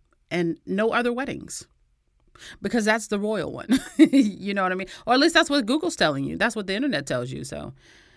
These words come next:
that shows you the power. The star power of that couple. And so from there, they begin to completely overshadow the institution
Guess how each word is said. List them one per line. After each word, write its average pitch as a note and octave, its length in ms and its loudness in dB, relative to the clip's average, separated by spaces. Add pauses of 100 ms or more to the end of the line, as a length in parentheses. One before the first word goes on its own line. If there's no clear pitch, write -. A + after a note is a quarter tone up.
(1040)
that G#3+ 240 2
shows A3+ 260 4
you G3 240 -2
the F3 140 -6
power. - 480 -4 (1400)
The E3 120 -6
star G#3+ 480 0
power - 340 -4
of C#3+ 180 -10
that A2 160 -10
couple. - 400 -14 (680)
And G#3+ 320 0
so A#3+ 300 0
from A3+ 240 -2
there, C#4+ 280 0
they G3 380 -2
begin F3+ 440 -2
to F3+ 260 -2
completely B3+ 760 -4
overshadow F3 640 -4
the G3 200 -8
institution F3 720 -6